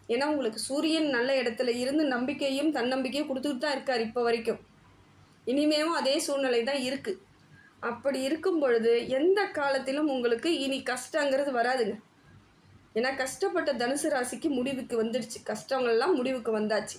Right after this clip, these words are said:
வாழ்க்கையில எல்லா விதத்திலும் உங்களுக்கான காலமாக இருக்கு. தாய் தந்தை உறவுகளுடன் இது நாள் வரையில இருந்து வந்த பிரிவுகள் கூட நீங்கிடும். கணவன் மனைவி இடையே இருந்து வந்த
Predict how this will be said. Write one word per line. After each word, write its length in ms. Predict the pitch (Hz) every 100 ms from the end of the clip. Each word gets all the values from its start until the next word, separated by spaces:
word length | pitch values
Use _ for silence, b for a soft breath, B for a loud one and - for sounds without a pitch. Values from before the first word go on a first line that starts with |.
| -
வாழ்க்கையில 520 | 220 233 262 247 233 269 480 - B B -
எல்லா 320 | 247 294 349 349
விதத்திலும் 580 | 302 262 277 294 302 285
உங்களுக்கான 600 | 254 285 277 277 233 202
காலமாக 500 | 226 247 247 233 247 240
இருக்கு. 340 | 220 240 - - - - - - - - - _
தாய் 340 | 233 277 330 -
தந்தை 280 | 277 277 262
உறவுகளுடன் 680 | 254 269 262 262 247 262 285 240 -
இது 200 | 226 262
நாள் 200 | 262 285
வரையில 340 | 262 262 262 247
இருந்து 300 | 254 285 285
வந்த 200 | 254 220
பிரிவுகள் 540 | 220 277 339 330 302 247
கூட 140 | 262
நீங்கிடும். 420 | 254 226 214 202 - _ b b -
கணவன் 360 | 254 311 320
மனைவி 320 | 311 285 269 262
இடையே 340 | 262 262 269
இருந்து 280 | 269 247 247
வந்த 180 | 233 214